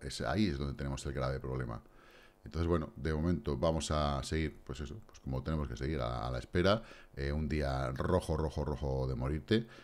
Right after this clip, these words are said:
Una pena la vela de ayer, que es fea de narices, pues ha provocado además que la vela de hoy siga.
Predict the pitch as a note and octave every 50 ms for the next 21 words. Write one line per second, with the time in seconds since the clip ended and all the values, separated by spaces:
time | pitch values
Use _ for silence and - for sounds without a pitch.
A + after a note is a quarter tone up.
0 | - - - F#2 F#2+ F#2 E2+ - F#2 E2+ D#2 D2 C#2 - - - - - C#2 C#2
1 | D#2+ D#2+ D#2 D2 C#2+ C2+ E2 G#2 - - - - - - - E2 D#2+ D#2 D2+ D2+
2 | C#2+ D2 D2 E2 E2+ - G#2 E2 - C#2+ C2 A1+ D2 D2+ B1+ - C#2 C#2+ C#2 C#2
3 | C#2+ D#2 D2+ C2+ C2+ C#2+ C#2 C2 - - A#1+ A#1 B1+ C2+ C2 C2 C2+ C2+ C2 -
4 | F#2 F#2 G2+ G2+